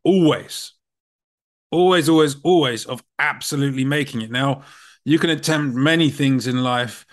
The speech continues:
many times and never actually do them how you first perceive them. So what I'm saying is, is the goal metrics moved, right? Like, I still won. I swam sixteen out of twenty-two miles.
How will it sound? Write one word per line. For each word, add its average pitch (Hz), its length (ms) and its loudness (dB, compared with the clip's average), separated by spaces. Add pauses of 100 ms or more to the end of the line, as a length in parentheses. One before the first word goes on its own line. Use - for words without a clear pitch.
(240)
many 143 320 2
times 135 420 0
and 127 160 -2
never 135 380 0
actually 127 800 -6 (420)
do 156 200 4
them 139 180 2
how 131 220 -2
you 131 180 0
first 143 440 -4
perceive 131 540 0
them. 113 220 -14
So 135 360 -2 (460)
what 135 160 -2
I'm 135 160 -2
saying 151 380 2
is, 127 160 -2
is 127 180 -4
the 135 500 -2 (560)
goal 147 520 2
metrics 135 640 -2
moved, 135 500 0
right? 127 360 -2 (100)
Like, 127 340 -4 (160)
I 135 120 -4
still 131 400 -2
won. 123 320 0 (580)
I 123 100 -4
swam 131 400 0
sixteen 135 460 -2
out 123 160 -2
of 113 80 -8
twenty-two 123 440 -6
miles. 117 600 -4